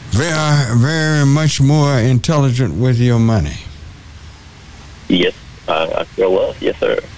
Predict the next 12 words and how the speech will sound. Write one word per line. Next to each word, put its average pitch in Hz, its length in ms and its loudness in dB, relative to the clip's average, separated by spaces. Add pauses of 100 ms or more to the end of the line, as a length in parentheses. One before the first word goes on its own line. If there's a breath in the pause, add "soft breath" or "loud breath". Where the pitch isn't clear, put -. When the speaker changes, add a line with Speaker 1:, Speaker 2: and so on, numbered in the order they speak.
(320)
Speaker 1:
Oh, 143 500 2
who, - 240 -6
uh, 123 320 0
what 156 160 0
do 151 160 0
they 135 160 -2
say? 107 340 0 (2000 loud breath)
Speaker 2:
It 190 140 -2
says 233 260 0
a 214 60 0
lot, 240 360 -2
but 117 200 -4